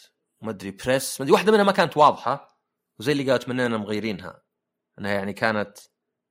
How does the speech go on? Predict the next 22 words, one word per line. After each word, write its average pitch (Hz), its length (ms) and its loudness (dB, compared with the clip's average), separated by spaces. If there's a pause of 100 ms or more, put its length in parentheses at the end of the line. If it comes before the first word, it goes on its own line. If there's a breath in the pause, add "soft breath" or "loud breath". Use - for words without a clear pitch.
(720)
مفروض 156 280 -2
داوت، 151 540 6 (280)
هي 147 100 0
مكتوبة 160 260 2
داوت، 139 280 4
بس - 140 -14
مفروض 127 140 -10
إنها 123 180 -2
بريس، - 420 -4
مفروض 131 220 -8
إنها 123 80 -2
بس 131 160 -2
مثلا 117 120 0
أضغط 120 240 -2
على 104 80 -4
الواحد، 113 340 0 (280)
بس - 60 -8
أنا 127 80 -4
حاط - 220 0
إنه 113 80 -4
شك - 280 -10
فيه. - 340 -10